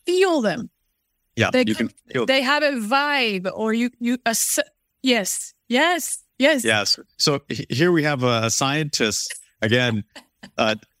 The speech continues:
Speaker 2: you know, very much it sounds like believing in these elements as well.
Speaker 1: Yes, because I practice them. I am a scientist at the core. So th-, in the scienti-, scientist world,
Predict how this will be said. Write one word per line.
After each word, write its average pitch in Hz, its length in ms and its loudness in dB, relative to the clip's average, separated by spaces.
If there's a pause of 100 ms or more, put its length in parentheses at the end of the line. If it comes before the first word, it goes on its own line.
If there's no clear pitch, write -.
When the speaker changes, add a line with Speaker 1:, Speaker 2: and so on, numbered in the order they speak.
(240)
Speaker 2:
you 113 180 -6 (260)
know, 127 180 2
very 151 340 0
much 143 280 0
it 123 120 -2
sounds 120 320 0
like 110 180 2
believing 120 400 4
in 104 120 4
these 104 220 2
elements 104 540 0
as 90 140 -4
well. 95 320 -2 (720)
Speaker 1:
Yes, 302 320 2
because 262 520 0
I 240 160 0
practice 302 560 -2
them. 190 240 -6 (140)
I 240 120 2
am 269 180 0
a 262 40 -2
scientist 285 600 -2 (220)
at 233 140 0
the 247 80 -2
core. 214 480 -2
So 247 240 0
th-, 196 80 -8 (140)
in 302 200 2
the 311 80 2
scienti-, 285 640 0
scientist 233 680 -2
world, 208 540 -2